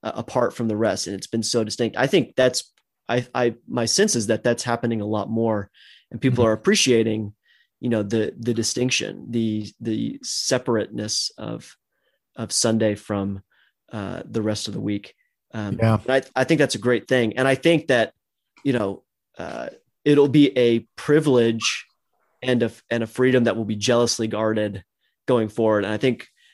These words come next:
Speaker 1: if there's any been lesson, if there's any lesson about Sabbath that's come out of covid, I, I think it's probably that, um, uh,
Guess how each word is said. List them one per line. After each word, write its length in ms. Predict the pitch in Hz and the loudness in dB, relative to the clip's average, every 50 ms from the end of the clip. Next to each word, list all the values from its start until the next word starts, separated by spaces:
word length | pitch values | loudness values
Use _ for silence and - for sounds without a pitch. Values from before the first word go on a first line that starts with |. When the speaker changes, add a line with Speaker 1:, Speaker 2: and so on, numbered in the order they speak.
| _ _ _ | _ _ _
Speaker 1:
if 180 | - 131 123 - | -2 -2 0 0
there's 220 | 135 131 120 147 | 0 0 2 4
any 160 | 147 147 143 | 4 4 4
been 220 | 123 139 127 120 117 | 4 4 2 2 2
lesson, 420 | 117 117 113 - - 120 107 - - | 2 0 0 0 -2 -2 -4 -2 -2
if 140 | 123 120 120 | -2 0 0
there's 140 | 135 120 | 2 2
any 160 | 147 170 160 139 | 4 6 6 6
lesson 340 | 131 131 127 - - 127 | 6 4 4 2 2 2
about 240 | 120 113 110 101 - | 2 0 0 -2 -4
Sabbath 560 | - - - 135 120 117 120 113 113 107 107 | -4 -2 -2 0 0 0 0 0 0 -2 -2
that's 180 | - 113 107 - | -4 -6 -8 -6
come 200 | - 127 117 110 | -6 -4 -4 -4
out 160 | 110 110 107 | -2 -2 -2
of 200 | 107 107 101 - _ _ _ _ _ _ _ _ _ _ - | -4 -4 -6 -8 _ _ _ _ _ _ _ _ _ _ -2
covid, 380 | - 139 139 123 120 110 101 | 2 2 2 4 2 0 0
I, 120 | 95 107 110 - | -4 -6 -8 -8
I 80 | - 117 | -12 -8
think 220 | 117 135 123 - | -4 -4 -4 -4
it's 100 | 117 - | -4 -8
probably 560 | - _ - 123 123 123 120 117 113 113 110 | -8 _ 0 0 2 2 2 0 0 0 -2
that, 280 | 104 110 104 101 101 - _ _ _ _ _ _ _ _ _ _ _ | -2 -2 -4 -6 -8 -10 _ _ _ _ _ _ _ _ _ _ _
um, 460 | 120 117 110 107 98 104 104 98 104 - _ _ _ _ _ _ _ _ _ | -8 -6 -6 -6 -6 -8 -10 -12 -16 -18 _ _ _ _ _ _ _ _ _
uh, 120 | - - | -18 -18